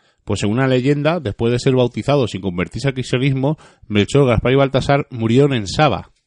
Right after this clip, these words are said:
y sus restos fueron trasladados a Contas-, a Constantinopla. Las reliquias de los Reyes Magos llegaron a Milán de manos del emperador sacro del Imperio Romano Germánico, Federico Barbarroja,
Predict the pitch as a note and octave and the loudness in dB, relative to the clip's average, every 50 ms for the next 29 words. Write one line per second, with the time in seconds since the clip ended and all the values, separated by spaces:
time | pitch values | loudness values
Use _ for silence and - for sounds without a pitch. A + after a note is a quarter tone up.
0 | _ - E3 D3+ - F#3+ D#3 C3+ D3+ D#3 - - - D#3+ E3 - - - - - | _ -6 -4 -2 0 0 0 2 0 0 0 -2 -4 -4 -4 -6 -10 -20 -20 -20
1 | _ _ _ - - B2 C3 C3 C#3 D3+ C#3 C3 C3+ C3 C3 C3+ C#3 - - C3 | _ _ _ -2 0 2 2 2 2 0 0 0 0 2 2 2 2 0 -2 -4
2 | B2+ A#2 G#2+ A2+ G#2+ G2+ - _ - A#2 A2 - A2+ G#2+ - - - G2+ G2 F#2+ | -4 -4 -4 -4 -6 -6 -6 _ -6 -6 -6 -4 -6 -6 -6 -6 -8 -8 -6 -4
3 | G2+ F#2+ G2 F#2+ F2+ - D#2 - - _ _ - _ _ _ _ _ _ _ - | -4 -2 0 0 -2 -2 -6 -10 -10 _ _ -20 _ _ _ _ _ _ _ -4
4 | G2+ A2+ A#2 A#2 A#2 B2 C3+ C3+ E3 D#3+ D3 D3+ D3 D3 C3+ C#3+ C#3+ C#3 C3+ C3 | -2 -2 -2 0 -2 -2 -2 0 0 0 2 2 2 0 0 0 0 0 0 0
5 | C3+ D3 D3+ C#3 D3 D#3+ C#3 A#2+ A2 A2+ A#2+ B2+ B2 B2 A#2 A2+ A#2 C3+ C#3 C3+ | 0 0 0 0 0 0 0 0 0 0 0 -2 -2 -2 -2 -2 0 0 0 0
6 | C3+ D3 - - - A2+ A2 A2 A#2 B2 B2+ B2+ C3+ C3 B2 B2 A#2+ A#2+ A#2 A#2 | 0 -2 -6 -10 -8 -6 -4 -4 -4 -4 -4 -4 -6 -6 -6 -4 -4 -2 -2 -2
7 | B2 A#2+ - - C#3 C3+ B2+ - - B2 C#3+ D#3+ - _ _ _ _ _ - G#2 | -2 -4 -4 -4 -2 -4 -2 -2 -4 -4 -4 -6 -8 _ _ _ _ _ -2 0
8 | G2+ G2 G2+ A2+ A#2+ B2 A#2+ A#2 A#2 A#2+ A#2+ A#2+ A2+ - - A2+ A2+ B2+ C3 C3 | 0 0 0 2 2 2 2 2 0 -2 -2 -2 -4 -4 -4 -4 -4 -4 -4 -6
9 | B2 - C#3 C#3 C3 - - B2 A2+ A2 G#2+ B2+ B2+ - D3 C#3+ C#3 B2 G2+ G#2 | -4 -4 -4 -4 -2 -2 0 2 2 2 2 2 0 2 4 4 4 4 2 0
10 | G2 G#2+ A2+ - - - - | -2 -2 -4 -4 -6 -12 -14